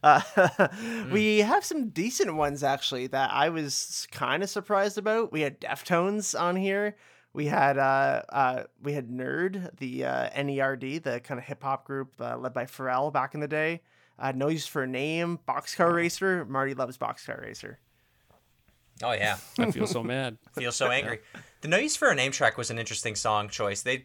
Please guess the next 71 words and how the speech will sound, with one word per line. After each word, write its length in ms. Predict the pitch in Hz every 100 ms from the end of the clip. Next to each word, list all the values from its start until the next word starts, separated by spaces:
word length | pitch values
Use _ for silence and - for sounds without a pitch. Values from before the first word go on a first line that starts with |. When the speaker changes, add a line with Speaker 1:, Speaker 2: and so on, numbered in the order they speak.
| -
Speaker 2:
went 140 | 170
with 100 | -
Justified 640 | - 139 - - 135 123
Black 260 | 113 113 113
Eye, 180 | 107 104
which 160 | 107
is 120 | 113 120
a 60 |
song 280 | - 139 151
about 240 | 143 110
women's 300 | 101 117 135
abuse. 360 | 143 139 151 -
Like, 120 | 131
I 40 | 139
think 160 | 170
that 120 | 202
they 80 | 156
could 180 | - 143
have 100 | 127
gone 220 | 123 117
with 140 | 110 -
something 400 | 139 123 117 104
a 80 |
little 500 | 95 107 135 139 131
less, 380 | 117 104 107 - - - - - - _
I 100 | -
don't 100 | 117
know 100 | 113
what 160 | 117 101
word 180 | 117
I'm 80 | 107
going 200 | 104 104
for 180 | 104 98
there, 140 | 95 101
but, 200 | 104 110
like, 200 | 110 -
a-, 240 | 127 143 -
any 320 | 151 180 131
other 180 | 117 110
No 120 | 117
Use 200 | 117 113
for 120 | 120
a 40 | 104
Name 160 | 107
song 260 | 107 107 107
probably 360 | - 120 120
would 160 | 110 110
have 60 | 104
been 120 | 98
good. 400 | 95 92 92 -
Um, 460 | 90 98 98 98 101
th-, 140 | 117 113
that's 200 | 143 165
an 80 | 143
interesting 380 | 127 120 113
song 300 | 104 101 95 98
to 80 | 95
go 120 | 87
with 140 | 98
for 100 | -
sure. 180 | 101 101
Like, 160 | - -
The 80 |
Daily 240 | 160 185 160
Grind 360 | 123 113 98
would 120 | 104 101
have 80 |
been 120 | 95 -
a 40 |
better 200 | - -
choice, 340 | - - -